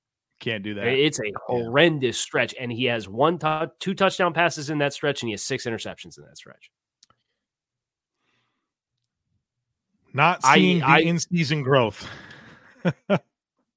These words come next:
Speaker 2: There's been, there, there's likable things with Sam Howell, and there's always been likable things with Sam Howell, but we've, we've talked on this show for years about don't let good prevent you from acquiring great.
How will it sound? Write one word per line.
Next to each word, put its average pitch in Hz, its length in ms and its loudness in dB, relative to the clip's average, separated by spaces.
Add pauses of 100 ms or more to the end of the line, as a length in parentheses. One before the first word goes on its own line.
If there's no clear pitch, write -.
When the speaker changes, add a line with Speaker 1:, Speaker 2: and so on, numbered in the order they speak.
(420)
Speaker 2:
There's 147 260 2
been, 175 440 0
there, 151 200 0
there's 147 280 -2
likable 151 540 -2
things 139 280 -4
with 151 120 -8
Sam 147 180 -4
Howell, 143 200 -2
and 139 80 -4
there's 107 120 -8
always 123 260 -6
been 139 140 -6
likable 143 300 -6
things 147 200 -8
with 139 80 -10
Sam 139 200 -8
Howell, 139 160 -2
but 113 280 -6 (440)
we've, 143 400 -2
we've 139 240 -2
talked 120 300 -2
on 113 100 -2
this 123 120 -2
show 107 200 -4
for 98 160 -12
years 117 340 -4
about 107 360 -8 (420)
don't 135 360 -2
let 123 200 -6
good 123 200 -4
prevent 117 380 -10
you 113 60 -12
from 101 320 -14 (420)
acquiring 120 460 -2
great. 127 320 -2